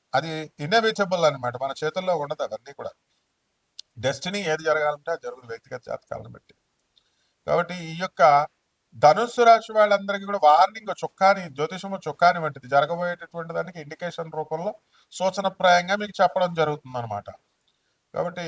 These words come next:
ఈ యొక్క ధనుస్సు రాశి వాళ్ళందరికీ కూడా ఈ షష్టగ్రహ కూటమి ప్రభావం వలన బుధుడు దొబ్బే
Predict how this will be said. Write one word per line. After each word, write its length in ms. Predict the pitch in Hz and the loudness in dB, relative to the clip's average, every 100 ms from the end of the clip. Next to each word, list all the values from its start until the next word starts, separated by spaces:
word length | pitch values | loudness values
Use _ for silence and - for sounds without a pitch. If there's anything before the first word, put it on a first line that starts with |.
| 160 175 - 156 | -8 -10 -12 -12
ఈ 20 | |
యొక్క 300 | 165 - 160 | -10 -6 -6
ధనుస్సు 500 | 139 135 160 220 - | -2 0 0 -2 2
రాశి 260 | 220 196 185 | 4 4 0
వాళ్ళందరికీ 680 | 175 147 131 143 165 - _ | -8 -8 -8 -8 -8 -10 _
కూడా 260 | 143 156 - _ _ _ _ _ _ _ - - | -4 -4 -4 _ _ _ _ _ _ _ -20 -12
ఈ 160 | 135 143 | -8 -8
షష్టగ్రహ 720 | - - 165 - 220 202 196 | -2 2 2 4 0 4 4
కూటమి 460 | 196 185 180 175 170 - | 4 -2 -2 -4 -6 0
ప్రభావం 360 | 139 131 151 | 2 4 4
వలన 180 | 147 156 | 2 -4
బుధుడు 380 | 180 135 143 190 | -6 -8 -8 -6
దొబ్బే 400 | 190 226 151 156 | -4 -2 0 -2